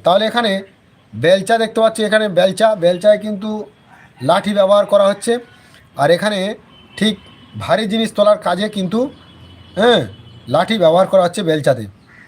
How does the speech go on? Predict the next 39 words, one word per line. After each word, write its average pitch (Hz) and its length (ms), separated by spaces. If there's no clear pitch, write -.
আমরা 190 280
যেমন, 196 420
আহ, - 720
স্টোন 208 480
তুলতে 214 360
গেলে 208 220
বে-, 170 260
বেলচার 170 400
প্রয়োজন 185 320
হয়, 196 220
হ্যাঁ, 190 420
ঠিক 190 220
তেমন 190 400
ভারী 160 260
কোনো 208 220
জিনিস 190 240
তুলতে 196 280
গেলে 226 200
কিন্তু 170 240
বেলচার 170 360
প্রয়োজন 190 320
হয়। 214 100
বেলচাতে 180 480
কিন্তু 190 400
কি 175 100
থাকে, 196 280
লাঠি 170 280
থাকে, 120 260
ঠিক 208 180
তেমনি 196 300
এই 190 120
লাঠিটি 180 440
তোমরা 175 260
দেখতে 151 220
পাচ্ছ। 120 260
তারপর 196 260
আট 190 220
নম্বরে 220 320
দেখো, 214 320